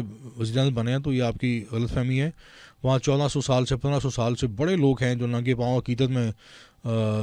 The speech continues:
जाते हैं नंगे पाँव, लेकिन वो वज़ीर आज़म नहीं बने। दूसरा, अगर आपको लगता है कि आपने एक दरबार की चौखट चूम ली है अपनी बीवी के कहने पे, तो आप वज़ीर आज़म बन गए, तो ये भी आपकी खाम ख्याली है, क्योंकि उस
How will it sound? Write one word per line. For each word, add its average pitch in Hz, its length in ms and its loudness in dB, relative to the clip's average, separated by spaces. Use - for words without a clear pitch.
जाते 120 320 2
हैं 127 140 2
नंगे 120 240 2
पाँव, 135 240 2
लेकिन 131 180 2
वो 123 140 2
वज़ीर 120 140 2
आज़म 135 160 2
नहीं 147 120 2
बने। 87 260 -2
दूसरा, 143 400 6
अगर 135 160 4
आपको 151 220 4
लगता 151 260 4
है 165 80 6
कि 156 80 4
आपने 151 400 4
एक 117 200 -4
दरबार 135 340 2
की 156 120 0
चौखट 147 300 4
चूम 147 220 2
ली 147 140 4
है 143 60 8
अपनी 131 200 2
बीवी 127 260 4
के 175 100 6
कहने 143 280 4
पे, 117 200 0
तो 143 60 -2
आप 139 200 6
वज़ीर 123 220 4
आज़म 160 200 6
बन 135 120 4
गए, 139 160 2
तो 135 140 0
ये 135 160 4
भी 175 140 6
आपकी 156 220 6
खाम 147 240 2
ख्याली 147 320 2
है, 151 140 4
क्योंकि 139 180 0
उस 175 220 2